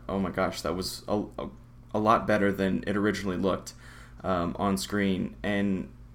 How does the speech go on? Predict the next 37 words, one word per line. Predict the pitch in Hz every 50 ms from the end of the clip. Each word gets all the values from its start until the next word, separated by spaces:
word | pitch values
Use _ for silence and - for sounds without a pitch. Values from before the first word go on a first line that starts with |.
| - - - - - - - -
it | 117 123
was, | 120 127 117 - - - - - - - - - - - - - - -
it | 135
was | 135 135 135 -
just | - - - - - - - -
a | - 113 113
tactical, | 107 - - 123 120 117 - 127 117 - 113 107 101 87 - - - - - - - -
not, | - 143 131 - -
oh, | 127 147 135 123 -
maybe | - 135 151 151 139
not | 131 107 - -
tactical. | - 110 98 95 - - 95 92 85 - - - - - - - -
Uh, | - 98 95 90 69 76
we | 80 90 104 113
were | 120 120
playing | 120 147 143 135 120 107 98
well, | 107 107 107 104 98 92 80 -
and | - 101 113
it | 110
was | 110 135 131
just | - 135 - -
kind | - 139 147 175 180
of | 143 104 - - - - - - - - -
really, | - 110 120 135 143 123 127 117
really, | 107 120 127 120 113
they | 101 113 123
were | 123 101
cruising, | - - - 147 156 120 101 85 64 65 - - - - - -
um, | - 104 98 92 92 87 85 82 76 60 - - - - - -
the | 104
entire | 104 101 98 120 120 117 117 107
first | - 117 107 98 - -
half. | 110 113 107 98 95 - - - - - - - - - -
Uh, | - 87 87 92
we | 104 117
had | 123 113 - -
eighty-six | - 117 123 139 131 - - 127 123 -